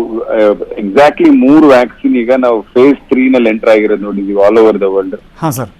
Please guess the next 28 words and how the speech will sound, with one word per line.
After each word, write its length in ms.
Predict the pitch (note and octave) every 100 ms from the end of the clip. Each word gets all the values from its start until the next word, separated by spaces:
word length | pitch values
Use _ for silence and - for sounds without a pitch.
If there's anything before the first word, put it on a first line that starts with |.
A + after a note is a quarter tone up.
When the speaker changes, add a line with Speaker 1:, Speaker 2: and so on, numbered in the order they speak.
| _ _ -
Speaker 1:
ಒಂದು, 560 | B2 B2+ B2 - C#3+ - - -
ಆ, 40 |
Moderna 500 | G#2+ G#2+ A#2 C3 C3
ಅಂತ, 300 | A#2+ A#2 G#2
ಇನ್ನೊಂದು 520 | C3+ B2+ A2+ A#2+ B2
ಆಕ್ಸ್‌ಫರ್ಡ್ 580 | B2 G2+ A2 - C3 A#2+
ವ್ಯಾಕ್ಸಿನ್ 460 | A2 G#2 - A#2 G#2+
ಅಂತ, 180 | G#2 C3+
ಮೂರನೇದು 580 | B2 A2+ C3 C3+ C3+ A2+
ಬಂದ್ಬಿಟ್ಟು 400 | A2 A2 G#2 G#2+
ವುಹಾನ್ 560 | D3 A2+ B2 C#3 D3 A#2+
ವ್ಯಾಕ್ಸಿನ್. 440 | G2+ - - F#2+ - _ -
Speaker 2:
ಹಾ, 120 | D3
ಸರ್. 220 | C#3 A#2 G2+ - _ - _ -
Speaker 1:
ಈ 40 |
ಮೂರು 500 | C#4 C4 C4+ D#4+ F4+
ವ್ಯಾಕ್ಸಿನ್‌ಗಳು 880 | E4+ C#3 B2+ - D3 C#3 C#3 D#3+ F3
ಫೇಸ್ 520 | - B2+ C3+ C#3+ -
ತ್ರೀ 300 | C3+ C#3+ D3
ಎಂಟರ್ 280 | B2+ B2 B2
ಆದ್ಮೇಲೆ 760 | A#2 A2 A2 G#2+ C3+ D3+ D#3 -
ಇಂಡಿಯಾದಲ್ಲೂ 760 | - C3 C#3 D3 C3+ C3+ C#3 G#3+
ಕೂಡ, 320 | - B2+ A#2+
ಆ, 500 | C#3+ E3 - A2+ A#2
ಫೇಸ್ 520 | - - C3 C3 -
ತ್ರೀ 160 | C3 B2+
ಮಾಡ್ಬೇಕಾಗತ್ತೆ. 800 | G#2 G#2 G#2 G2 F#2+ F#2 - A2
Speaker 2:
ಹ್ಮ್. 500 | - - C#3+ C#3